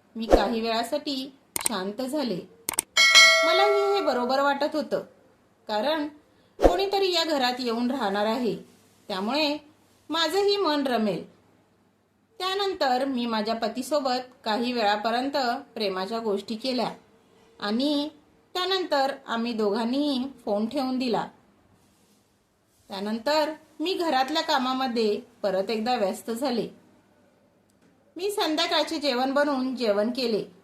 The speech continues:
आणि घोड्याच्या तबेल्यामध्ये गेले. तिथे गेल्यानंतर मी घोड्यासोबत थोडा वेळ घालवला. त्यांना मी माझ्या हाताने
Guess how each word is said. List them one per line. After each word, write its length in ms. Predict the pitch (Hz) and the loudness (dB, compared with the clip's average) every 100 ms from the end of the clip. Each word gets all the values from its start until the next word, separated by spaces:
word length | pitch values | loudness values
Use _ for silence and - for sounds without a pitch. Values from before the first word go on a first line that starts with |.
| _ | _
आणि 220 | 196 202 | -6 -4
घोड्याच्या 480 | 208 208 190 196 233 226 | -4 -2 0 0 -2 -4
तबेल्यामध्ये 640 | 226 202 220 226 247 240 | -2 0 0 0 -2 -2
गेले. 380 | 285 294 269 196 - - _ _ _ _ _ - | 0 0 0 -2 -6 -20 _ _ _ _ _ -12
तिथे 260 | 330 392 427 | -4 0 2
गेल्यानंतर 720 | 392 370 349 349 311 262 247 247 - - | 4 4 2 0 0 0 0 -6 -14 -8
मी 120 | 262 | -4
घोड्यासोबत 840 | 277 285 202 - 277 254 233 226 - | 0 2 2 2 0 0 -2 -2 -8
थोडा 220 | 254 220 | -4 -2
वेळ 220 | 220 208 185 | 0 0 0
घालवला. 520 | 254 240 240 233 165 - _ _ _ _ _ _ - | 0 -2 0 0 -2 -8 _ _ _ _ _ _ -8
त्यांना 280 | 196 196 | -4 -4
मी 140 | 190 208 | -2 -2
माझ्या 300 | 220 214 240 | 0 -2 -2
हाताने 560 | 247 254 269 311 285 | -4 -2 0 0 -2